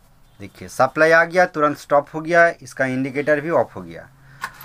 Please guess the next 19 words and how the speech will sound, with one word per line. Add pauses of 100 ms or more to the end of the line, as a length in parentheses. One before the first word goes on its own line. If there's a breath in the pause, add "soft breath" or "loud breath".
(120)
और
मैं
long
time
ये
supply
देके
रखूँगा,
तो
कुछ
भी
इसका
अंदर
light
नहीं
आएगा, (340)
ठीक
है। (140)
और